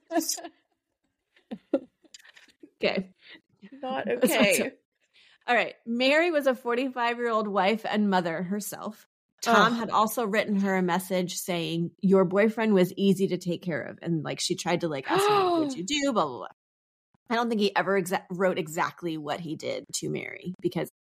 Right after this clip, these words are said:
Speaker 1: I mean, clearly that would, like, incriminate him if he was like, "I shot him with three times with a thirty caliber weapon."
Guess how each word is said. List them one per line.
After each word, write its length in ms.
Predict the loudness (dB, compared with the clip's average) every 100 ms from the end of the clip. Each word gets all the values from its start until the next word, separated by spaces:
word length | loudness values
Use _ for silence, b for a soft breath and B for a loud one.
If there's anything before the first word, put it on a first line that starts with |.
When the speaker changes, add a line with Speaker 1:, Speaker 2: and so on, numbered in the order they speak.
| -8
Speaker 1:
I 40 | -6
mean, 160 | -4
clearly 320 | -6 -6 -6
that 160 | -4 -4
would, 140 | -4
like, 200 | -6 -6
incriminate 460 | -8 -6 -6 -6 -6
him 140 | -8
if 100 | -12
he 100 | -12
was 100 | -10
like, 120 | -10 -10 -8
"I 40 |
shot 260 | -2 0 2
him 120 | 0
with 100 | -4
three 160 | 0 0
times 340 | 0 -4 -6
with 80 | -12 -20
a 80 | -8
thirty 160 | -8 -6
caliber 360 | -8 -10 -6
weapon." 240 | -6 -6